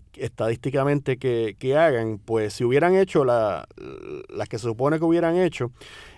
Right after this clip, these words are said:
eh, sumarían esas contribuciones para los tres sistemas del cual estamos hablando, sumarían dos mil ciento cinco millones,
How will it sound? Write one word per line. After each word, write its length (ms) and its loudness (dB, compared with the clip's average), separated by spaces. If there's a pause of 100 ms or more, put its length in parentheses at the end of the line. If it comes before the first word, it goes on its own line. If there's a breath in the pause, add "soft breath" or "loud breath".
eh, 840 0
sumarían 880 4 (100)
esas 480 4
contribuciones 520 2
para 180 0
los 140 0
tres 160 -4 (560)
sistemas 460 0
del 100 -2
cual 160 0
estamos 320 -4
hablando, 600 0 (200 loud breath)
sumarían 460 4
dos 140 4
mil 240 4
ciento 340 -2
cinco 320 -4
millones, 540 2